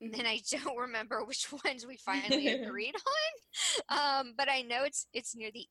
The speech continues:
Speaker 2: end of June, but everything will be announced on the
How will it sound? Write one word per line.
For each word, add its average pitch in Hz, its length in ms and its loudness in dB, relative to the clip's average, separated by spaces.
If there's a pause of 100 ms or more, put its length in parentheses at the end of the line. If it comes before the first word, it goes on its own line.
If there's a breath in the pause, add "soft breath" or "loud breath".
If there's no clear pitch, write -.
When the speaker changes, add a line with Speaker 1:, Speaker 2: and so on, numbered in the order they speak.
Speaker 2:
end 226 360 -2
of 349 160 -2
June, 349 400 -2 (680)
but 247 300 4 (180)
everything 320 480 0
will 262 80 -8
be 233 180 -2
announced 214 640 0
on 214 360 0
the 208 220 -6